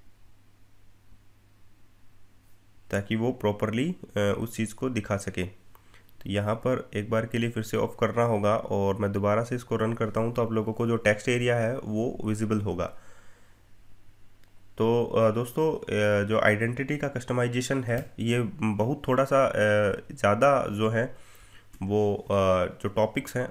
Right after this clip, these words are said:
वो लंबे हैं। देखिए टेक्स्ट एरिया बन चुका है और इसमें भी ये बन चुका है। कितने भी टेक्स्ट आप लोग जो हैं उसमें लिख सकते हैं एक बार के लिए। फर्स्ट नेम जैसे कि मैं लिखता हूँ यहाँ पर, अ, मैंने लिखा तरुण, लास्ट नेम मैंने लिखा सैनी।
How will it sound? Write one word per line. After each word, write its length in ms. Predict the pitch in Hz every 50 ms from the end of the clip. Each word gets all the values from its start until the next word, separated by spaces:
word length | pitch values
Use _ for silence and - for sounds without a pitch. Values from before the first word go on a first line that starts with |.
| - 113
वो 100 | 110 113
लंबे 320 | 110 110 110 110 110 131 131
हैं। 340 | 123 120 131 156 160 113
देखिए 220 | 110 107 110 127 123
टेक्स्ट 240 | 120 113 113 - 123
एरिया 260 | 113 113 113 120 117
बन 200 | 113 113 113 117 120
चुका 240 | - 117 - 113
है 140 | 113 117 127
और 160 | 135 127 110 101
इसमें 280 | 101 - - 113 110 110
भी 120 | 113 110 113 110
ये 160 | 107 110 110
बन 220 | 110 117 107 110 110
चुका 240 | - 110 101 107 107
है। 120 | 110 107
कितने 300 | 110 113 98 - 113 113
भी 100 | 117 113
टेक्स्ट 260 | - 110 107 - -
आप 120 | 107 - 110
लोग 180 | 104 104 98 104
जो 100 | 104 110
हैं 100 | 107 107
उसमें 240 | 117 113 - 110 101
लिख 180 | 95 98 98
सकते 260 | - - 101 - - 107
हैं 80 | 101
एक 40 | 95
बार 140 | 101 98 95
के 120 | 98 95 92
लिए। 220 | 90 92 104 - - - - - - - - - - - - - -
फर्स्ट 240 | - 113 117 - -
नेम 200 | 127 131 139 135
जैसे 240 | 131 127 127 135 131
कि 80 | 135
मैं 120 | 131 131 127
लिखता 320 | 113 107 101 - - 131
हूँ 160 | 127 127 123 123
यहाँ 180 | 120 107 104
पर, 260 | 101 - 104 104 87 - - - - - - - - - - - - - - - - - - - - - -
अ, 320 | 92 98 101 104 104 104 104
मैंने 280 | 104 104 104 110 117 120
लिखा 260 | 117 117 117 127 123 - -
तरुण, 320 | - 95 95 120 135 170 175 - - - - - - - - - - - -
लास्ट 340 | 202 202 196 - - - 123
नेम 140 | 123 120 120
मैंने 200 | 117 117 117 113
लिखा 240 | 117 107 - 117 110
सैनी। 400 | - - 98 98 98 104 127